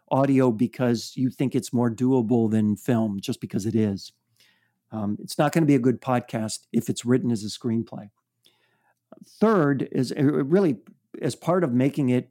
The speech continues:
as well as you can, make sure your actors can act. <laughs>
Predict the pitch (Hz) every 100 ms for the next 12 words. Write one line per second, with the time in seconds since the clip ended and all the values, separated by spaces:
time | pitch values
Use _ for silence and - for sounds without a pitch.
0 | - 117 123 127 113 120 - 175 127 127
1 | 127 _ _ _ _ _ _ _ _ _
2 | 127 160 247 - 254 220 180 208 - 185
3 | - 156 175 202 - - _ _ _ _
4 | - - - 170